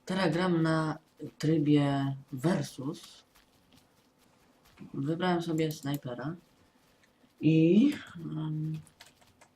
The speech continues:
a nie, nie mogę teraz coś wam pokazać, czegoś. No ale cóż, no cóż, no cóż. Mm. Mhm.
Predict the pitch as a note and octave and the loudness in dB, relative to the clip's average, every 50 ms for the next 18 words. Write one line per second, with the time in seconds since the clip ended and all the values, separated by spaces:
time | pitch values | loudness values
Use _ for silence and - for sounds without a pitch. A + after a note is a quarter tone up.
0 | _ - D#3 F3 D3+ C3+ C3+ C#3+ D3+ C#3+ C3+ C3 C3 - B2 B2 B2+ C3 - C#3 | _ -4 -2 0 0 0 2 2 2 2 2 0 -6 -10 -12 -16 -16 -16 -16 -16
1 | C3 - - - _ - B2+ B2 C#3 - _ - C#3+ C#3 C#3+ D#3+ E3 F3 F3 - | -16 -16 -18 -20 _ -16 -16 -16 -16 -18 _ -14 -12 -12 -12 -12 -14 -16 -18 -18
2 | - - C3 C3+ D3 D#3+ - - - - - _ - _ _ _ _ _ - - | -14 -12 -12 -6 -6 -6 -6 -6 -8 -14 -20 _ -20 _ _ _ _ _ -20 -20
3 | _ _ _ _ _ _ _ - _ - E3+ F#3+ G#3+ G#3 - F3+ F#3 F3 E3+ D#3+ | _ _ _ _ _ _ _ -20 _ -6 0 2 2 4 6 6 6 6 6 4
4 | D3+ - - - - - - - - - - C3+ C#3+ C#3+ - - - - B2+ B2 | 2 -2 -6 -16 -14 -10 -10 -10 -10 -6 -4 -4 -4 -4 -6 -16 -16 -12 -12 -12
5 | B2 - - - - - - - _ - - _ _ - - - _ _ _ _ | -12 -12 -18 -20 -20 -20 -20 -20 _ -20 -20 _ _ -20 -20 -20 _ _ _ _
6 | _ - - _ _ _ _ _ _ _ _ - - _ _ - - C#3+ D#3 D#3+ | _ -20 -20 _ _ _ _ _ _ _ _ -20 -20 _ _ -10 -4 -2 0 0
7 | E3 E3 E3 E3 E3 D#3+ D#3 - - - - - - - _ - - - _ _ | 0 0 0 0 0 0 0 -2 -4 -16 -20 -20 -20 -20 _ -20 -20 -20 _ _
8 | - - - - - _ _ _ _ _ - - - - - - - - - - | -20 -20 -20 -20 -20 _ _ _ _ _ -20 -20 -20 -18 -20 -20 -20 -20 -20 -20
9 | - - - - - - - C3 C3 - - - | -20 -20 -20 -20 -18 -12 -10 -10 -10 -10 -12 -14